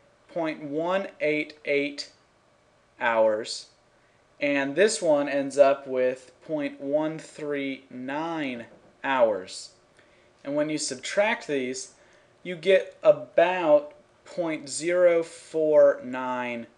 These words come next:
hours. Now, no one is going to know what point zero four nine hours actually is. It's such a strange term, no one's gonna be able to recognize it. So what you're going to have to do is convert it into seconds.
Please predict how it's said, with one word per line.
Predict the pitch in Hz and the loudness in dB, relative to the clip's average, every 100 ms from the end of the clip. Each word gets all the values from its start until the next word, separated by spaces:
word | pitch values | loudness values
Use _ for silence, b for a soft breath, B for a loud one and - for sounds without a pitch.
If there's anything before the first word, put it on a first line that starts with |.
| _ _ 127 | _ _ -2
hours. | 131 120 98 90 - b b b b | 2 2 0 -6 -16 b b b b
Now, | 151 139 139 - | -4 -2 -2 -4
no | 139 143 190 | -10 4 4
one | 262 269 247 | 4 0 0
is | 185 160 | -4 -8
going | 156 170 165 | -4 -2 -2
to | 143 | -6
know | 143 156 156 135 127 120 _ _ - | -2 6 8 8 4 -4 _ _ 4
what | 156 156 - | 4 4 -2
point | 160 143 | -4 -2
zero | 143 160 156 | -2 0 0
four | - 151 | 0 -2
nine | 139 127 123 - | 0 -2 -4 -4
hours | 139 135 127 120 - | -2 0 0 -2 -6
actually | 131 127 - 120 | -4 -4 -6 -8
is. | 117 143 120 107 | -4 -2 -2 -4
It's | 113 - | -10 -10
such | - 127 - | -2 -2 0
a | - 117 110 107 | 2 2 2 -4
strange | - - 160 143 127 - | -12 -4 -2 -2 -4 -10
term, | - 160 254 113 110 b b b b | -8 -6 -4 -6 -10 b b b b
no | 147 | -4
one's | 143 139 | -4 0
gonna | 143 | -2
be | 135 | 2
able | 127 120 | 2 2
to | 123 | 2
recognize | 185 - 147 117 101 95 | 2 2 -6 -4 -4 -6
it. | 95 - _ b b b b | -10 -14 _ b b b b
So | - | 2
what | 175 180 | 4 4
you're | 175 | 4
going | 185 196 | 4 4
to | 190 | 4
have | 185 175 | 0 -4
to | - | -6
do | 139 180 240 233 | -8 -4 -4 -2
is | 165 147 | -2 -4
convert | - 151 139 151 | -6 -8 0 0
it | 151 | 0
into | 147 143 135 | -8 -10 -10
seconds. | - - 185 180 113 90 92 - | -8 4 4 4 -6 -8 -16 -18